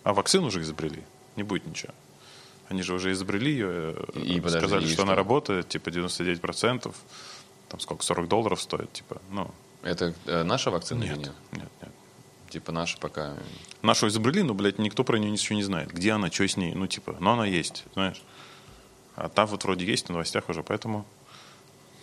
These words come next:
Speaker 1: прикольно.
Speaker 2: Давай, э, с неё уходить, с этой темы.
Speaker 1: Давай.
Speaker 2: <laughs> Ну, а чё нам она реально?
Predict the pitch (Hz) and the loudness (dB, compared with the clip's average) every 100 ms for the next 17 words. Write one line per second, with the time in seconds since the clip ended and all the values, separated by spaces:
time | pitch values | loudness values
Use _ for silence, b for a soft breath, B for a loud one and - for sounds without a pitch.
0 | B B B - - 113 - 80 82 - | B B B -14 -10 -6 -6 -6 -8 -14
1 | - - - - - B B B B - | -20 -20 -20 -20 -20 B B B B -20
2 | - - - - - - - - 82 95 | -20 -20 -20 -20 -20 -20 -20 -16 4 6
3 | 107 113 92 78 80 80 80 82 80 78 | 6 4 2 2 4 2 0 -2 0 0
4 | - 78 76 71 - - - - - - | 0 -2 -2 -6 -14 -20 -20 -20 -20 -20
5 | - - 73 67 71 69 - - - - | -14 -10 -8 -6 -8 -8 -12 -20 -20 -20
6 | - - - - - - - - - - | -20 -20 -20 -20 -20 -20 -20 -20 -20 -20
7 | - - 85 78 - - - - - - | -12 -4 -2 -2 -8 -20 -20 -14 -14 -10
8 | 87 95 98 104 87 82 76 73 B B | -2 0 4 2 2 0 2 0 B B
9 | B B - 80 80 73 67 | B B -8 2 4 4 -4